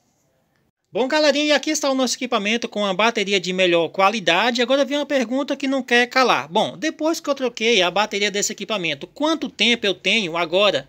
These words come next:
de autonomia? Bom, aí vai depender muito, galerinha. Primeiro, se você utilizar somente o rádio,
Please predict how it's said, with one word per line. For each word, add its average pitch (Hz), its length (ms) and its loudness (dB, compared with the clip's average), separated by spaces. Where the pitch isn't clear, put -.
de 208 380 -4
autonomia? 254 880 0
Bom, 165 380 -2
aí 262 240 -2
vai 277 220 0
depender 254 480 0
muito, 180 360 -4
galerinha. 123 440 -6
Primeiro, 247 440 4
se - 140 -6
você 330 280 0
utilizar 254 520 0
somente 214 420 -2
o 160 40 -2
rádio, 147 540 -2